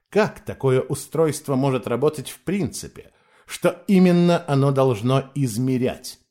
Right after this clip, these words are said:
Например, поговорим о сложности химического состава живых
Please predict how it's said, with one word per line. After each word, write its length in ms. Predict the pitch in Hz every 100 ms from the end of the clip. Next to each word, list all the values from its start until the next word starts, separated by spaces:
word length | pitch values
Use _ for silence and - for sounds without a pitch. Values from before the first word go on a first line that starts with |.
| _ _ _ _ _
Например, 580 | 151 160 151 151 180 156 - - _
поговорим 500 | 160 143 156 202 202 202
о 80 |
сложности 600 | 139 160 180 156 160 -
химического 760 | 160 165 175 - 151 - 143 131
состава 520 | - 127 - 165 160
живых 380 | 131 147 147